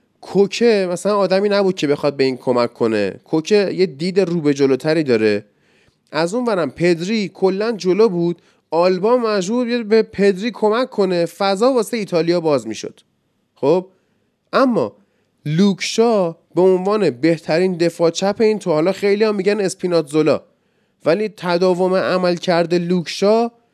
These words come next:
برا من یه چیز دیگه است، میزان پیشرفتی که کرده یه چیز دیگه است. و اینکه ما اسپیناتزولا رو سه بازی نداریم، دو بازی نداریم دیگه، مصدوم شد رفت. پس دیگه بازیکنی که وسط تورنمنت مصدوم شده رفته،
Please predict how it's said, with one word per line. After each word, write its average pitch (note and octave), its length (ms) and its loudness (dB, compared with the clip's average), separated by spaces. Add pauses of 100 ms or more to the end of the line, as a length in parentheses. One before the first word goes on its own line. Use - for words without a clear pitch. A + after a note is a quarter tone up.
(140)
برا E3+ 200 2
من G#3+ 180 -2
یه G#3+ 100 0
چیز G#3+ 260 -4
دیگه E3+ 240 -2
است، C#3+ 360 -4 (380)
میزان F#3 360 2
پیشرفتی G3 600 -2
که F#3 100 -4
کرده D#3 440 0
یه F3 120 0
چیز F#3 220 -6
دیگه E3 240 -2
است. D3 340 0 (380)
و E3+ 60 0
اینکه A3 260 2
ما A3 300 2
اسپیناتزولا F#3+ 720 0
رو G#3+ 240 4 (520)
سه G#3+ 200 0
بازی G#3 320 0
نداریم، G#3+ 280 -2
دو G3 160 2
بازی G#3 260 2
نداریم G#3 400 2
دیگه، D3 380 0 (380)
مصدوم F3+ 360 0
شد B3 220 -2
رفت. - 360 -4 (580)
پس E3+ 240 -2
دیگه G3+ 320 -2
بازیکنی F#3 500 0
که A2+ 240 -2 (420)
وسط D#3 340 -2
تورنمنت D3 540 -2
مصدوم C#3+ 360 -4
شده C#3+ 300 -6
رفته، C3+ 560 -2